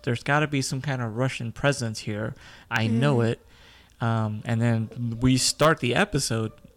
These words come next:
Speaker 1: with a Russian experiment. Um, I think that's gonna factor very heavily where eith-, I,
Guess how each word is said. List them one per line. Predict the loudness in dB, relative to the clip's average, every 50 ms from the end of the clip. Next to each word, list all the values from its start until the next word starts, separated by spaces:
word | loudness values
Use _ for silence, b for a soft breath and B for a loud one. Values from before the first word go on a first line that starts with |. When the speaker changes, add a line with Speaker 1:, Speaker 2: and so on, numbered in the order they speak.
| -16 -6
Speaker 1:
with | -2 0 0 0 0 -2 -6 -10 -14 -10
a | -6 -4 -2 0
Russian | 2 4 4 4 2 0 -2 -4
experiment. | -4 -6 -2 -2 0 0 0 -2 -4 -8 -10 -12 -16 _ b b b b b b b b b b b _ -2
Um, | -2 0 0 0 -2 -4 -6 -8 -10 -12 -14 -18 -20 -20 -20 -14 -6 -4
I | -2 -2 -2 -4 -2
think | -2 -2 -2 0
that's | -2 -4 -2
gonna | -4 -4 -2 -2 -2
factor | -2 -4 -4 -4 -4 -6 -4
very | 0 0 0 0 0
heavily | 0 0 0 0 0 -2 -2 0 0 0 0
where | 0 0 0 0 0 0 -2 -4 -2
eith-, | -2 -2 -2 -2 -4 -8
I, | -8 -8